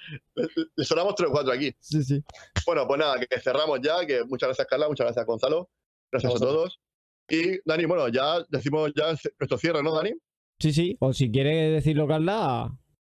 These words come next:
Speaker 2: que se lo sabe.
Speaker 1: Ah, bueno, supuesta-, es verdad, es verdad, supuestamente, bueno, iba a cantar y bailar a-, antes de cerrar el
Speaker 2: Claro.
Speaker 1: programa, que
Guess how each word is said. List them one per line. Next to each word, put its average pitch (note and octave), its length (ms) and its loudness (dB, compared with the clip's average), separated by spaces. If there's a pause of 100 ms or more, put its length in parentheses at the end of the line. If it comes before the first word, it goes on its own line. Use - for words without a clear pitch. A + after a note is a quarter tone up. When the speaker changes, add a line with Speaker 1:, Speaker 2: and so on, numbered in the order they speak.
(160)
Speaker 2:
que A#2 60 -8
se A#2 140 0
lo A2+ 80 2
sabe. C#3+ 340 0 (420)
Speaker 1:
Ah, - 120 2
bueno, A3 260 0
supuesta-, E3 300 0
es G3+ 60 0
verdad, G#3+ 200 2
es G3+ 60 -2
verdad, F#3+ 180 0
supuestamente, G3+ 580 -2
bueno, F#3+ 340 0
iba A3 160 2
a - 20 -6
cantar G#3 380 0
y - 20 0
bailar F3 340 0
a-, D#3+ 140 -2 (320)
antes E3 260 -2
de E3+ 80 -2
cerrar C#3 220 0
el D#3 60 0
Speaker 2:
Claro. - 40 -2
Speaker 1:
programa, C#3 320 0
que C3+ 220 -2